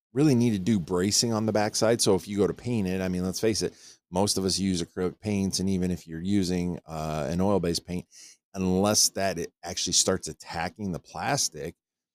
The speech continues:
your, your walls are gonna s-, stay more or less straight, okay? You don't have to worry about warpage or anything like that, and same with your roofs and stuff. You get into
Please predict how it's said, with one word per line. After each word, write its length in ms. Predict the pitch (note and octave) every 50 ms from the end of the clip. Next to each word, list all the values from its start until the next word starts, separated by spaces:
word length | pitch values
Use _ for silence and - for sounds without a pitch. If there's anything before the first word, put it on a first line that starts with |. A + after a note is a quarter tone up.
| _ _ _ _
your, 120 | - A2 G#2+
your 300 | G2 - G2+ G#2 G#2 G2
walls 500 | F#2 F2 F#2+ G#2 G#2+ A2 A2+ A2+ F#2 F#2
are 60 | F2+
gonna 160 | F#2 F#2+ F2
s-, 280 | E2 - - - - _ -
stay 640 | - - - - - F#2 F2+ F2 F2 E2+ D#2+ D#2+ D2+ _ _ _ _ _ _ _ _ _ _ _ _ _ _ -
more 180 | G#2+ G#2+ A2 G#2
or 40 |
less 200 | F2+ F2+ F2 E2
straight, 640 | - - - - - F#2+ E2+ D#2 C#2+ D2 - - - _ _ _ -
okay? 280 | F2 E2 - F2 E2+ E2
You 140 | E2+ F2+ F#2+
don't 120 | F#2+ F#2+
have 140 | G2 G#2+ F#2+
to 80 | - G2+
worry 260 | F#2+ F#2 F#2+ F#2+ F#2+
about 300 | F#2 E2 D#2+ D#2+ D2+ -
warpage 680 | E2+ E2+ F2 F#2 F2+ E2+ - - E2 E2 D2+ D2+ D#2+
or 140 | D#2+ D#2 D#2+
anything 360 | E2+ F2+ F2+ E2+ - F2+ E2+
like 220 | D#2+ D#2 D#2 D#2+ - -
that, 300 | D#2 D#2 D2+ C#2+ - - -
and 260 | F2 G2 G2 F#2 F2+
same 220 | - A2 G2+ F#2
with 180 | F#2 F2+ F2+ -
your 120 | E2 E2+
roofs 480 | E2 E2+ F2 F2 E2+ D#2+ D2+ D2 D2+ D#2+
and 180 | D#2 D2 D2
stuff. 320 | - - - D2+ C#2 - _ _ _ _ _ _ _ _ _ _ _ _ _ _ _ _ _ _ _ _ _ _ _ _ _ _ _ _ _ _ _ _
You 180 | - A#2+ G#2+ A2
get 220 | A#2 A#2+ C3+ C#3 C3+
into 880 | C3 B2+ B2+ B2 G#2+ - - - A#2 A2+ A2 G#2 G2+ G2+ G2 F2+ F2